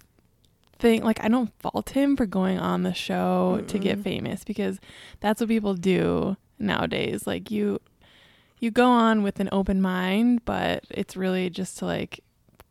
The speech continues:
Speaker 1: get Instagram followers and, like, maybe you'll fall in love. And I think,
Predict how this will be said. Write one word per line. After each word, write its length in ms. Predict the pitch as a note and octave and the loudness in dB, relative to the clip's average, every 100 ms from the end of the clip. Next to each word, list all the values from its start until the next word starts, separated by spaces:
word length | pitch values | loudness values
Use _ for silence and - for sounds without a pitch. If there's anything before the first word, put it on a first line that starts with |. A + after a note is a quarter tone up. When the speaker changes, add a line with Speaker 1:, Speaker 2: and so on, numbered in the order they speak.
| _ _ _ - | _ _ _ -10
Speaker 1:
get 160 | F#3 | -8
Instagram 500 | E3+ F3 - - F#3+ | -8 -10 -10 -10 -8
followers 640 | F3+ - - - - G#3 | -10 -8 -8 -8 -8 -8
and, 240 | G#3 F#3 F#3+ | -8 -6 -4
like, 240 | F#3 F#3 | -6 -6
maybe 340 | G3 G3 F#3+ F#3 | -2 0 0 0
you'll 220 | F3 F3+ | -4 -4
fall 260 | - - | -6 -6
in 100 | G3 | -6
love. 320 | G3 - - G#3 - - - - | -8 -8 -10 -12 -16 -20 -20 -10
And 120 | F#3 | -4
I 100 | G#3 | -4
think, 420 | G#3 G#3+ G#3 G#3 | 0 0 2 -2